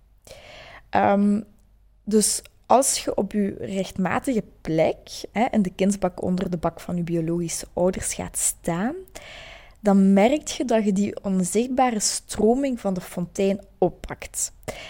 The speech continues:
En dat blijkt essentieel te zijn om je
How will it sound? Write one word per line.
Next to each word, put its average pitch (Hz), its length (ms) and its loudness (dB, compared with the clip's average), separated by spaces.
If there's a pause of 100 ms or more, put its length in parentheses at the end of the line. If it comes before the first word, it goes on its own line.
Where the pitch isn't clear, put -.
En 202 100 2
dat 180 180 8
blijkt 196 360 4
essentieel 226 640 -2
te 247 140 -4
zijn 247 400 2
om 190 320 0 (100)
je 190 100 -8